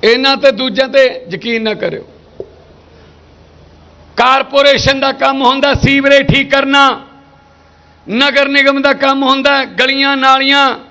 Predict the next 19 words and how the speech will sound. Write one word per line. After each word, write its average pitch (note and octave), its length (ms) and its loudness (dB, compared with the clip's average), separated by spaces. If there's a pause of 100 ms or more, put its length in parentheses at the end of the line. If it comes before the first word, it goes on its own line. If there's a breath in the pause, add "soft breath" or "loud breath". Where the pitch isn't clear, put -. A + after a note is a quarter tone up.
(680)
ਕੂੜੇ C#4 320 2
ਦੇ C#4 120 0
ਢੇਰ, C#4 460 2 (840)
ਆਹ C4+ 200 -2
ਸਟਰੀਟ C#4 400 -2
ਲਾਈਟਾਂ C#4 320 -2
ਠੀਕ C4+ 260 -2
ਕਰਨਾ। C4+ 440 -2 (920)
ਤੇ G3 80 -2
ਕਾਰਪੋਰੇਸ਼ਨ G#3+ 760 -2
ਨਗਰ G#3 240 -4
ਨਿਗਮ A3+ 280 -4
ਕਿਹਦੇ A#3+ 280 -2
ਕੋਲੇ B3 320 2
ਹੈ? C4 160 -6 (160)
ਪਿਛਲੇ G3+ 280 -2
ਕਈ A3+ 240 -2
ਸਾਲਾਂ A3 340 -4
ਤੋਂ D3+ 260 -10